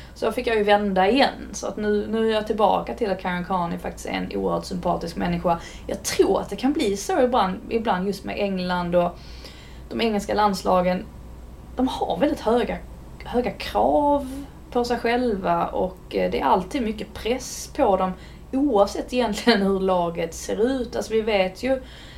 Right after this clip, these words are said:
hela historiken med, med herrarna, hur de bara har misslyckats mästerskap efter mästerskap, och det har skrivits låtar om hur parodiskt det är egentligen att de aldrig lyckas i fotbolls coming home och sådär. Och nu har ju damerna gått till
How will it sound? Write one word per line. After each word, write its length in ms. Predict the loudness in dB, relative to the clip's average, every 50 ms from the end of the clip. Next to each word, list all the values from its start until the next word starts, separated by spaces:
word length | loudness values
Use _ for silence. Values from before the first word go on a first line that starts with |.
| -14 -4 0
hela 180 | 2 4 4
historiken 760 | 4 2 0 0 -2 -2 2 2 2 2 0 -2 -4 -4 -2
med, 260 | -2 -2 -2 -2 -2 -4
med 140 | -4 -4
herrarna, 800 | -2 0 -2 -2 -2 -4 -4 -2 0 0 2 4 4 2 2 0 -2 -4 -4
hur 140 | -4 -2 -2
de 200 | 0 0 0 2
bara 200 | 2 4 4 4
har 140 | 2 0 -2
misslyckats 920 | -2 -4 -6 -6 -8 -8 -8 -8 -6 -4 -4 -2 -2 -4 -6 -10 -10 -6
mästerskap 560 | -6 -6 -6 -6 -8 -10 -6 -2 -2 0 0
efter 240 | 0 -2 -2 -4 -6
mästerskap, 600 | -6 -6 -6 -6 -6 -8 -6 -2 2 2 2 2
och 60 | 2
det 60 | 0 -2
har 60 | -2
skrivits 360 | -2 0 -2 0 -2 -2 -2
låtar 460 | 0 0 0 0 -2 -2 0 2 4
om 240 | 4 4 4 4 2
hur 240 | 0 0 0 0 -2 -4 -10 -14 -14 -16 -16 -16 -16 -16 -14 -16 -16 -14 -8
parodiskt 600 | -4 -2 0 0 0 -2 -2 -4 -6 -6 -6 0
det 60 | 4 6 6
är 140 | 6 6
egentligen 400 | 6 6 4 2 0 -4 -6 -8
att 80 | -6 -4
de 120 | -2 -2
aldrig 340 | -2 -2 -2 -2 -4 -4 -4
lyckas 540 | -4 -6 -8 -10 -10 -8 -8 -6 -6 -6 -6
i 120 | -8 -8
fotbolls 460 | -8 -10 -8 -6 -6 -4 -4 -4 -6 -4
coming 340 | -2 -2 -2 -2 -2 0
home 280 | 2 2 2 2 2 -2 -4 -8 -14 -14 -14 -14 -14 -16 -16 -16 -16 -18 -12 -8
och 120 | -6 -2 0
sådär. 360 | 2 4 6 6 6 4 2 -4 -10 -16 -18 -18 -18 -18 -20 -20 -18 -6 0
Och 140 | 2 2 4
nu 120 | 4 4
har 180 | 4 6 8 8
ju 80 | 8
damerna 400 | 10 10 10 10 10 8 4 4
gått 280 | 2 0 -2 -4 -4 -6
till 420 | -6 -2 -2 -2 -2 -2 -6 -8